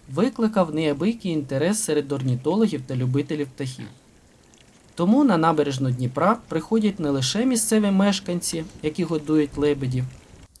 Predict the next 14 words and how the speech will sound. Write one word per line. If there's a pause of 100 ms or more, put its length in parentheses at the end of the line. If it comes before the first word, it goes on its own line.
(180)
а
й
ті,
хто
прийшов
спеціально
подивитись
на
іноземця, (460)
наприклад, (140)
як
ця
група
спостережників.